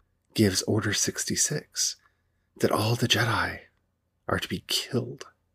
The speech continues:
on sight for treason. And we know that that's coming.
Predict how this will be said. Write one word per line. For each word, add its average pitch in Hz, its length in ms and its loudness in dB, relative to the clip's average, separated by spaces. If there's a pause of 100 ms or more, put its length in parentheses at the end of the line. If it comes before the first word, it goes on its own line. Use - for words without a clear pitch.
(500)
on 107 200 6
sight - 500 -2 (320)
for - 180 0
treason. - 560 -4 (1500)
And 117 100 8
we 123 60 12
know 117 280 10
that 113 140 0
that's - 200 -2
coming. 123 320 -4